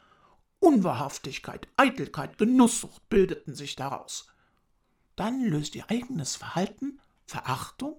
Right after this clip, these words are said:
und Hass diese bekannten Motive des Gatten- und Elternmordes gegen ihren Mann und ihre Mutter in ihr aus. Vortäuschungen und Irreführungen gehören zu ihrem angeborenen Metier.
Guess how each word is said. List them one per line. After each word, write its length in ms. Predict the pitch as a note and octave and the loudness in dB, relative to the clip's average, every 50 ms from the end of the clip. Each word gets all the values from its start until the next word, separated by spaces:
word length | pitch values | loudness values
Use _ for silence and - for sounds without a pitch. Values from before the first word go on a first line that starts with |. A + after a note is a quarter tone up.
| - - _ | -16 -14 _
und 200 | - A3 - - | -12 -10 -8 -8
Hass 380 | - - C#4+ - - - - - _ - - - _ _ | -8 -6 -6 -8 -10 -10 -12 -16 _ -20 -20 -20 _ _
diese 200 | - C4 A#3+ - | -2 -2 -2 0
bekannten 500 | F#3+ F#3 E3+ - G3+ G3 F#3+ - - - | -2 -2 -2 0 0 -2 -2 -4 -8 -10
Motive 500 | D3+ - - - - D#3+ E3+ E3 D#3 D3 | -8 -8 -8 -6 -2 -2 -2 0 -2 -4
des 380 | - - - - - - - _ | -6 -8 -8 -8 -8 -8 -4 _
Gatten- 460 | - F3 - - _ - C#3+ C3+ - - | -2 -2 -2 -4 _ -10 -10 -10 -6 -6
und 220 | D#3 E3+ - - | -6 -6 -4 0
Elternmordes 760 | - F3 F#3 F#3 - D3+ D3 C#3+ D3 D3 C#3+ C#3 C#3+ C#3+ - - - - - - _ _ | 2 2 2 2 0 -2 -2 -2 -4 -4 -4 -6 -6 -6 -8 -10 -12 -16 -20 -20 _ _
gegen 260 | - A3 G3+ E3+ G#3 F3 | 4 4 6 6 4 -2
ihren 300 | - - - - - B2 | -6 -8 -12 -12 -10 -6
Mann 300 | C#3+ G3 C4+ C#4 C#4+ C#4+ _ _ _ _ | -6 -4 -4 -6 -8 -12 _ _ _ _
und 320 | G#3 G#3 G3+ - - - | -4 -4 -4 -6 -6 -6
ihre 180 | G3+ F3+ - F#3+ | -6 -2 -2 0
Mutter 360 | F3 D#3 D3+ - - - _ | -2 -2 -4 -6 -12 -16 _
in 140 | - C3 A#2+ | -12 -12 -10
ihr 180 | C3+ C3+ - - | -12 -12 -12 -12
aus. 340 | D3 - - - - - _ _ _ _ _ _ _ _ _ _ _ _ _ | -12 -12 -12 -12 -12 -14 _ _ _ _ _ _ _ _ _ _ _ _ _
Vortäuschungen 800 | - - F#3+ A#3 A#3 A#3 - G3+ G3 G3 - F#3+ E3+ E3 D3 | 0 4 4 4 4 2 0 0 -2 -2 -2 -4 -4 -4 -6
und 180 | F#3 - - - - | -8 -10 -10 4 6
Irreführungen 760 | G#3+ F#3 F#3 F3 D#3 - - F#3+ E3+ D#3+ D#3 D#3 D3 C#3+ C#3+ - - - - _ _ | 6 6 6 2 -4 -4 -4 -6 -4 -4 -6 -8 -8 -10 -12 -16 -20 -20 -20 _ _
gehören 400 | - D3+ C#3+ D#3+ E3+ D#3 C3+ C#3 | -4 -2 0 0 0 0 -2 -6
zu 120 | - - - | -8 -10 -10
ihrem 260 | - C3 B2 C#3 - - - | -12 -12 -14 -14 -16 -8 -4
angeborenen 880 | G3+ G#3+ A3 F#3+ F3 G3+ F#3 - D#3 D#3+ C3 - B2+ C3+ C3+ C3+ C#3 C#3+ | -2 -2 -2 0 0 -2 -2 -2 -2 -2 -2 -4 -8 -10 -10 -8 -6 -4
Metier. 460 | E3 E3 E3 - - C3+ - - | -4 -4 -4 -6 -8 -8 -10 -12